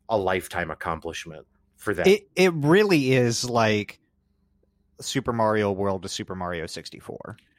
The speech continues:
Speaker 1: Like, the
Speaker 2: Like, it's
Speaker 1: N E S
Speaker 2: just the
Speaker 1: one.
Speaker 2: whole, yeah, yeah, it's just
Speaker 1: Yeah.
Speaker 2: the whole game is different.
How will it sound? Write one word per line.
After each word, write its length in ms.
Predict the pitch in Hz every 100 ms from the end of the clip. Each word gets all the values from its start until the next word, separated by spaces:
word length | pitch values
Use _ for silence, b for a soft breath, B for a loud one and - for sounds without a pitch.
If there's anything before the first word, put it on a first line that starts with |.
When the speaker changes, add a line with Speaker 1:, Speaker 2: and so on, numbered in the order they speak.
| _
Speaker 1:
Like, 220 | 160 156 -
the 280 | 165 139
Speaker 2:
Like, 140 | 165 165
it's 100 | 156
Speaker 1:
N 40 |
E 40 | 123
S 60 |
Speaker 2:
just 120 | 123 151
the 100 | 143
Speaker 1:
one. 100 | -
Speaker 2:
whole, 400 | 139 135 127 - 143
yeah, 300 | 156 139 98
yeah, 180 | 104 98
it's 200 | 120 120
just 120 | 135
Speaker 1:
Yeah. 120 | 113 113
Speaker 2:
the 80 |
whole 360 | 127 - 156 139
game 340 | 113 107 107 92
is 160 | 82
different. 500 | 92 - - - -